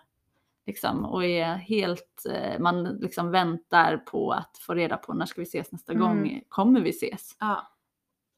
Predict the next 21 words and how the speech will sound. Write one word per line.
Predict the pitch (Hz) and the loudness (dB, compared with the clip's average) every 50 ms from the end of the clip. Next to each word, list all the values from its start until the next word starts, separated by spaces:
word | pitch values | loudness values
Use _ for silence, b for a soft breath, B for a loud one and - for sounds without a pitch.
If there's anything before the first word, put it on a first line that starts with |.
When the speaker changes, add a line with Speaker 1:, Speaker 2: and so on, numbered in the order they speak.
| _ _ _ _ _ _ _ _ _ _ _ _ _ - | _ _ _ _ _ _ _ _ _ _ _ _ _ -6
Speaker 1:
Alltså | 208 196 - 214 | -6 0 0 2
rätt | 202 220 214 - - - | 2 2 0 0 -4 -8
person, | - 214 196 - - 196 180 170 165 165 175 165 170 202 - - _ _ _ - | -4 -4 -4 -2 0 0 0 0 0 0 -2 -2 -4 -4 -6 -10 _ _ _ -8
eh, | 190 180 175 170 160 160 151 - - - - - _ _ _ _ _ _ _ _ _ _ _ _ _ _ _ _ | -6 -4 -2 -2 0 0 0 0 -2 -4 -6 -10 _ _ _ _ _ _ _ _ _ _ _ _ _ _ _ _
och | - 202 185 | -2 0 0
du | 170 175 - - 160 170 | 0 0 -2 -2 -2 -4
kommer | - - 185 180 175 175 175 | -2 0 0 2 2 2 2
ju | 175 175 | 2 2
vilja | 175 196 185 175 170 175 220 269 | 2 2 2 2 2 2 2 2
ha | 247 - - - | 4 4 4 4
en | - - - - | 2 0 -2 -2
liksom | - - - - - - - | -4 -6 -6 -6 -8 -6 -4
fin | - 170 - - - 95 - | -4 -4 -4 -4 -6 -8 -6
kontakt | - - - - - - - - - _ - - - | -4 -4 -4 -4 -2 -4 -4 -6 -6 _ -20 -18 -8
och, | - 175 165 | -6 -6 -4
Speaker 2:
Verkligen. | 220 220 208 202 190 - - - 196 185 - - 208 | -4 -4 -4 -4 -6 -8 -12 -12 -12 -12 -10 -4 0
Speaker 1:
och | 202 196 190 | 0 4 6
vilja | 196 175 160 165 214 269 | 6 6 6 4 2 2
se | 269 - 233 | 2 0 -4
fram | - - 143 - - - | -2 -2 -4 -2 -2 -4
emot | - 104 - - 202 - _ | -2 -2 -2 -2 -4 -8 _